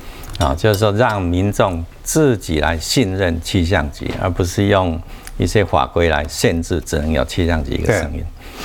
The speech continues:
Speaker 2: 你现在这边，
Speaker 1: 那，
Speaker 2: 那我，
Speaker 1: 哎。
Speaker 2: 那我给你形容一下我们现在看到的现象。
Speaker 1: 是。哎。
Speaker 2: 你，你，对或错，我觉得我们不予置评。
Speaker 1: 嗯。
Speaker 2: 以前的气象资讯没有像现在网络时代这么发达。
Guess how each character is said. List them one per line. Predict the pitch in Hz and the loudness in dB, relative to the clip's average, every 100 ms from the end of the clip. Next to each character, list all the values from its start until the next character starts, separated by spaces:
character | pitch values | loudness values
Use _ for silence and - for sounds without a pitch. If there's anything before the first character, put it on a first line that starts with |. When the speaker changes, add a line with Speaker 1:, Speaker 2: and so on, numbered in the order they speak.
| - - | -10 -2
Speaker 2:
你 | 123 | 2
现 | 117 | 2
在 | - | 4
这 | 160 | 0
边， | 165 165 117 | 2 4 4
Speaker 1:
那， | 147 | 4
Speaker 2:
那 | 90 | 4
我， | - | 2
Speaker 1:
哎。 | 82 | 2
Speaker 2:
那 | 175 | 2
我 | 107 | 4
给 | 127 | 2
你 | 139 | 2
形 | 98 - | 2 2
容 | 107 | 4
一 | 120 | 4
下 | 110 | 2
我 | 82 | 0
们 | |
现 | 87 | 0
在 | 107 | 0
看 | - - | 2 0
到 | 101 | 0
的 | 78 | 2
现 | 90 - | 0 0
象。 | 85 78 | 0 -2
Speaker 1:
是。 | |
哎。 | 78 - | -2 0
Speaker 2:
你， | 127 160 156 | 0 -2 2
你， | 127 117 - 180 190 190 - - - | 2 2 -2 -8 -6 -8 -10 -8 0
对 | 143 | 2
或 | 120 | 2
错， | - 92 | 0 2
我 | 85 | 2
觉 | 80 | 0
得 | 82 | -2
我 | 82 | -2
们 | 104 - - - | -6 -10 -16 0
不 | 131 | 2
予 | 101 | 2
置 | - 90 | 0 -2
评。 | 80 | -2
Speaker 1:
嗯。 | 69 - - - - - - - - | -8 -12 -16 -16 -14 -14 -14 -16 0
Speaker 2:
以 | 131 | 2
前 | 117 208 | 4 4
的 | 254 | 4
气 | 185 - 156 | 2 0 2
象 | 131 95 95 | 2 0 -4
资 | - 131 | 0 0
讯 | 131 117 | 2 4
没 | 104 | 4
有 | 147 | 2
像 | 95 117 | 2 0
现 | 127 | 2
在 | 113 | 2
网 | 92 76 | 2 2
络 | 107 | 0
时 | - | 0
代 | 92 78 | 0 0
这 | 80 | -2
么 | 73 | -2
发 | 76 71 | 0 0
达。 | 76 | -4